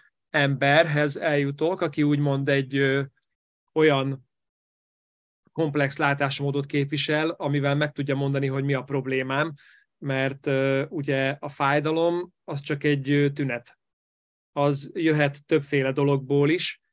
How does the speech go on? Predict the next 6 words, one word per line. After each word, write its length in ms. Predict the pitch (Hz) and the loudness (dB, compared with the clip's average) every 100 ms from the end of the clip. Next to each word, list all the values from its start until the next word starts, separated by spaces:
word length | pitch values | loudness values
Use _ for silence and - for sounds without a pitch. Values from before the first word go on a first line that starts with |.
| _ _ _ - | _ _ _ -6
az, 360 | 143 139 139 | -4 -2 -6
ö, 380 | 196 143 135 135 - | -4 -2 0 -2 0
jöhet 500 | 156 147 127 143 - _ - | 2 2 0 -4 -20 _ -6
lágyszöveti 640 | 151 156 151 156 151 151 | 2 2 2 -2 0 2
elváltozásból, 1080 | 147 143 139 143 147 143 139 131 143 143 156 - | 4 4 2 0 0 0 -2 -2 0 0 -2 -6
jöhet, 520 | 151 147 139 131 - | 0 2 2 -2 -8